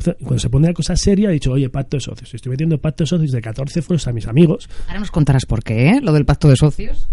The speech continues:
Speaker 2: Pero entonces quedamos
Speaker 1: Sí, sí.
Speaker 2: con lo,
Speaker 1: Sí, sí.
Speaker 2: cerrando lo del fracaso.
Speaker 1: Fracaso.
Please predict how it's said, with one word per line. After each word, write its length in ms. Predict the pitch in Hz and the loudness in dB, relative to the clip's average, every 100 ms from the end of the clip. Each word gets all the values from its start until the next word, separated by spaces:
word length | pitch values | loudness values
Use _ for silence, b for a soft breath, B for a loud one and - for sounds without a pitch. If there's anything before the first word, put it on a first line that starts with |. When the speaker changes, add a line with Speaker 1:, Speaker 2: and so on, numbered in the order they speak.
| - - - | 2 -2 -8
Speaker 2:
Pero 100 | 156 | -12
entonces 240 | 160 - - | -14 -14 -12
quedamos 300 | 175 160 117 | -8 -2 0
Speaker 1:
Sí, 60 | |
sí. 60 | 117 | 0
Speaker 2:
con 100 | - | -2
lo, 60 | - | -4
Speaker 1:
Sí, 60 | - - | -4 -4
sí. 160 | - 127 | -2 -2
Speaker 2:
cerrando 240 | 135 110 | 0 -2
lo 60 | 98 | -6
del 80 | - | -14
fracaso. 440 | - - 127 - 113 b b b b - - - | -14 -14 -14 -16 -18 b b b b -20 -20 -8
Speaker 1:
Fracaso. 600 | - 131 151 135 113 117 | -2 2 4 4 0 -6